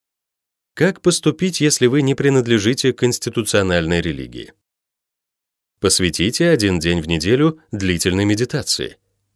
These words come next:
Или отправьтесь в поход, чтобы ощутить красоту природы. Откройте для себя Бога. Ощутите себя частью чего-то абсолютного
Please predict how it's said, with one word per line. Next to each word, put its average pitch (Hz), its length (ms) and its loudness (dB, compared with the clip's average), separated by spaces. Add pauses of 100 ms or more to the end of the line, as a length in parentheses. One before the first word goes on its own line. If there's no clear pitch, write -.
(160)
Или 180 220 2
отправьтесь 147 600 2
в - 80 -18
поход, 131 400 2
чтобы 131 260 2
ощутить 127 420 0
красоту 110 460 2
природы. 71 540 -6 (520)
Откройте 120 720 2
для 82 220 0
себя 82 400 0
Бога. 78 540 -4 (540)
Ощутите 104 640 0
себя 95 340 -2 (200)
частью 127 480 0
чего-то 123 420 2
абсолютного 110 1000 0